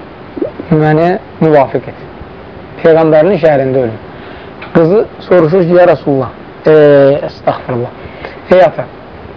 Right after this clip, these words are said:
necə sən belə dua edə bilərsən? Axı bu şəhər əmin-amanlı olan bir yerdir. Burada sən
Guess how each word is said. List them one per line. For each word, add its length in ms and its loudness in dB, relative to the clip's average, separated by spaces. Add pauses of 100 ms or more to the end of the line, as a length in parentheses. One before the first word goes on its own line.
(1200)
necə 280 2
sən 260 -2
belə 180 4
dua 220 4
edə 180 0
bilərsən? 400 -6 (140)
Axı 220 0 (100)
bu 260 2 (280)
şəhər 460 2 (1120)
əmin-amanlı 680 0
olan 300 2
bir 80 2
yerdir. 460 2 (1500)
Burada 180 2
sən 180 0